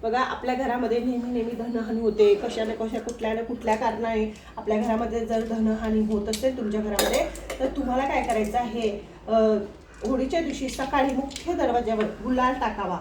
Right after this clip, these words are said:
व दिव्यमुखी दिवा, म्हणजे जो दिव-, द-, दिव्यमुखी दिवा लावायचा आहे, अकरा, अ, काळे उडीद त्यामध्ये टाकायचे आहे आणि जेव्हा दिवा विझतो तेव्हा संध्याकाळी तो दिवा, म्हणजे सकाळच्या टायमाला करायचा उपाय हा-,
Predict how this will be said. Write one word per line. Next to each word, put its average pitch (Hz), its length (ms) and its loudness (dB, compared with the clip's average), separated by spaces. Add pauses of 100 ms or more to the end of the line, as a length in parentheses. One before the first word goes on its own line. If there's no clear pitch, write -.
(340)
व 262 140 6 (340)
दिव्यमुखी 302 580 -2
दिवा, 220 320 0 (180)
म्हणजे 254 340 0
जो 254 160 2
दिव-, 233 380 2 (360)
द-, 220 280 4
दिव्यमुखी 294 560 -2
दिवा 247 220 2
लावायचा 220 400 2
आहे, 226 200 -2
अकरा, 240 680 -2 (300)
अ, 220 120 0
काळे 226 380 2
उडीद 285 380 -2 (180)
त्यामध्ये 262 360 0
टाकायचे 240 420 -2
आहे 208 220 -2 (280)
आणि 247 180 -2
जेव्हा 254 280 2
दिवा 262 220 0
विझतो 262 340 -2
तेव्हा 262 420 0
संध्याकाळी 233 480 -2
तो 254 100 2
दिवा, 254 220 2 (380)
म्हणजे 254 240 4
सकाळच्या 285 480 0
टायमाला 247 320 0
करायचा 214 360 0
उपाय 202 260 2
हा-, 180 380 -2